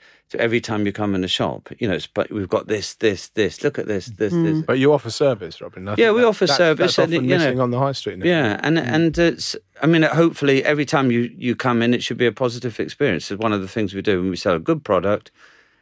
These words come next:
Speaker 1: and you can't really beat a nice bit of fish. I, I do eat fish a lot. I like meat. I like everything. But I had a bit of wild sea trout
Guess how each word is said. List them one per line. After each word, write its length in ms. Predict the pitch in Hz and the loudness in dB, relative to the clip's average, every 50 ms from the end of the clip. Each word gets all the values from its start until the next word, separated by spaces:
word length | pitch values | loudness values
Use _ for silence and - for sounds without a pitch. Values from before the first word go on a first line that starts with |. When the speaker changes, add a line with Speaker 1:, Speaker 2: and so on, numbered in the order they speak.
| _ _ - | _ _ -2
Speaker 1:
and 120 | 127 147 160 | 0 0 0
you 100 | 165 156 | 0 -2
can't 420 | - - 180 175 165 135 - - - | -2 0 2 2 2 0 -2 -6 -6
really 460 | 123 127 135 151 156 151 143 135 123 | -2 0 2 4 4 4 2 2 2
beat 260 | 113 98 123 127 - - | 2 2 2 0 0 0
a 60 | 110 | 0
nice 240 | 110 120 123 120 - | 0 0 -2 -2 -2
bit 200 | - 127 123 117 | -2 -2 -2 -2
of 80 | 120 | -2
fish. 280 | - - 156 101 - - | -4 -2 -4 -2 0 0
I, 260 | 117 135 139 135 - _ _ _ _ _ _ - - _ _ _ - | 0 0 0 0 -2 _ _ _ _ _ _ -20 -20 _ _ _ -6
I 80 | 117 123 | -4 -2
do 120 | 135 151 | 0 2
eat 140 | 143 135 - - | 2 2 0 0
fish 240 | - 107 98 - | -2 -2 -2 0
a 40 | 104 | 0
lot. 180 | 104 123 92 82 | 0 2 2 2
I 40 | 87 | 0
like 220 | 90 90 90 - | 0 -2 -2 -2
meat. 280 | 101 110 117 117 - 110 | -2 -2 -2 0 0 0
I 60 | 104 | 0
like 180 | 104 98 90 104 | 0 0 0 -2
everything. 460 | 139 135 123 110 95 - 87 78 76 | -2 -4 -4 -6 -6 -6 -6 -4 -4
But 100 | 92 92 | -2 -2
I 260 | 107 123 135 156 156 - | -2 0 -2 -2 -4 -6
had 200 | - 110 139 143 | -6 -6 -4 -4
a 40 | 143 | -2
bit 160 | 127 123 - | -2 -2 -2
of 80 | 95 107 | -2 -2
wild 320 | 107 117 117 110 107 104 | 0 0 0 0 -2 -4
sea 200 | - - 120 110 | -4 -4 -4 -4
trout 300 | 101 - - 82 78 | -4 -4 -6 -6 -6